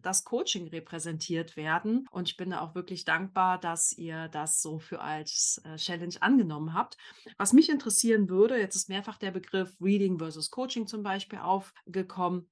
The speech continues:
Wen habt ihr euch denn ausgewählt und wie seid ihr an diese Auswertung herangegangen? Wie hat sich das vielleicht auch unterschieden von dem, wie ihr das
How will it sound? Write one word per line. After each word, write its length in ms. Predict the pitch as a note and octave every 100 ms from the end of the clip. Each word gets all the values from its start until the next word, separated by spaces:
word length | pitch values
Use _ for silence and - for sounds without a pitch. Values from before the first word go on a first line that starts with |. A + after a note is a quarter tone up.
| _
Wen 320 | F3 A3+ A3+
habt 200 | A3+ -
ihr 100 | G3+
euch 180 | G3 -
denn 220 | F3 D#3+
ausgewählt 760 | D3 D3 - - A#3+ A#3+ C4+ C4
und 240 | G3 E3+
wie 200 | F#3 A3
seid 480 | G3+ F#3 F#3+ F#3+ -
ihr 420 | F#3 F3+ F3+ F3+ - -
an 240 | - F3+ E3
diese 400 | F3 D#3+ D#3 -
Auswertung 640 | F#3 A#3 - F3+ F3+ F3+
herangegangen? 840 | - F3 D3+ E3 D#3+ D#3+ C3+ C3 D#3
Wie 120 | G3+
hat 140 | F#3+
sich 140 | - E3
das 140 | E3
vielleicht 280 | E3+ D#3 D#3+
auch 120 | F3
unterschieden 1080 | - F3 E3 D#3+ - E3+ D#3+ D#3+ - B3 G#3+
von 200 | G3 F3
dem, 200 | F#3 F3
wie 140 | E3+
ihr 80 | E3
das 260 | D#3+ D3+